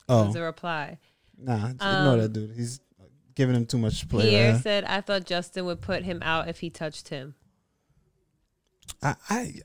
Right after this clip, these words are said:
Speaker 1: I don't know, man. I think, I think they're both, they both were so, here's my, I had, I had Justin winning, right? That was my pick going in. But I feel like, I feel like Chandler was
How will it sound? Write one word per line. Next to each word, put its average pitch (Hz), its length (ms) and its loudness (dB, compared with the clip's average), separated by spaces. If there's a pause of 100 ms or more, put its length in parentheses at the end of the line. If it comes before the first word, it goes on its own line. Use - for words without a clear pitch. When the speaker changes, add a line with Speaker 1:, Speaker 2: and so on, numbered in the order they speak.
Speaker 1:
I - 160 -8
don't 175 180 -6
know, 196 180 10
man. 151 220 10
I 151 80 8
think, 175 340 4
I 139 100 2
think 170 240 4
they're 135 160 10
both, 135 420 12
they 147 120 10
both 151 300 10
were 151 120 10
so, 143 460 8 (960)
here's 214 200 10
my, 185 240 8
I 156 140 4
had, 180 360 6
I 156 80 6
had 170 160 10
Justin 151 320 8
winning, 98 240 6
right? 123 240 8 (840)
That 131 100 4
was 135 100 8
my 135 140 10
pick - 240 6
going 127 260 8
in. 120 180 4 (560)
But 165 340 8 (1160)
I 131 80 6
feel 160 260 8
like, 139 240 8 (400)
I 135 80 0
feel - 160 6
like 147 140 8
Chandler 131 360 8
was 117 340 6